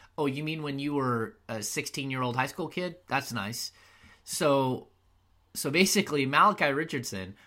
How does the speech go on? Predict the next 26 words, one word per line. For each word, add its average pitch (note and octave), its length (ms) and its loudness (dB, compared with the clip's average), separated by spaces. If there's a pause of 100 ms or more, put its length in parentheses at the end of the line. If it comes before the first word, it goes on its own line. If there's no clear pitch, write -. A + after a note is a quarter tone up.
(100)
what D#3+ 140 -2
he G#3+ 220 2
is, B2 220 2
he's G3 200 0
a E3 60 -2
replacement A2+ 520 -2
for G#2 80 -8
Ben F#2+ 220 -6
McLemore. F2 500 -4 (260)
And D3 60 -6
not F3+ 200 2
Ben E3+ 160 -2
McLemore, B2+ 480 -2
the F#2 60 -10
starter, G2+ 400 -4
what A2+ 260 -8
realistically C3 640 -4
Ben A2 200 -6
McLemore A2 460 -6
had G2+ 100 -6
played C#3+ 200 -2
himself G2+ 340 -8
into, G2 440 -6 (320)
and B2 120 -2
that B2 160 2
is A#2 220 -2